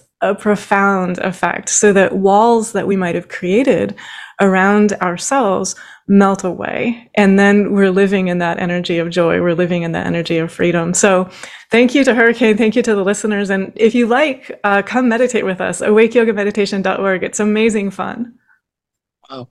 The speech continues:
Speaker 2: Well, thank you, Swami. Well, you know, thank you for the affirmation, 'cause I think you just affirmed to everybody that they are amazing, and we all are amazing, and everybody has that. And I think sometimes listening and hearing that,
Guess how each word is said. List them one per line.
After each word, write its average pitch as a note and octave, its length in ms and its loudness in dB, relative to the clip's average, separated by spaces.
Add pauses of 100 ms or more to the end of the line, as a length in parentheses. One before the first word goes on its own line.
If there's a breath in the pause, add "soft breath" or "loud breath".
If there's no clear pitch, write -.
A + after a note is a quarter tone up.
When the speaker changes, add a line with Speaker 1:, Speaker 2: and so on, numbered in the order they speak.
Speaker 2:
Well, C#3+ 120 -2
thank D#3+ 220 -2
you, D3 60 -2
Swami. C#3 280 -2
Well, E3+ 160 2
you E3+ 120 2
know, D#3 260 2 (120)
thank E3+ 220 0
you D#3+ 80 -2
for C3 260 -2
the C3 160 -2
affirmation, G#2+ 640 -4
'cause G#2 180 -4
I A2 80 0
think A2+ 260 -4
you A2 80 -4
just A2+ 220 0
affirmed A2+ 380 -2
to A2 80 -2
everybody A2+ 640 0 (180)
that A2 120 -6
they A2+ 80 0
are G#2+ 120 2
amazing, G2 540 -4
and G#2+ 180 -4
we A2 140 2
all A2 260 2
are G2 160 -2
amazing, F#2+ 380 -6
and G#2 100 -2
everybody A2 360 2
has G2 300 -12
that. G2 100 -8
And G2+ 100 -8
I G#2+ 60 -6
think A#2+ 180 -8
sometimes C3 440 -2
listening A#2 460 -8
and F2+ 80 -14
hearing A#2 300 -2
that, F2+ 240 -10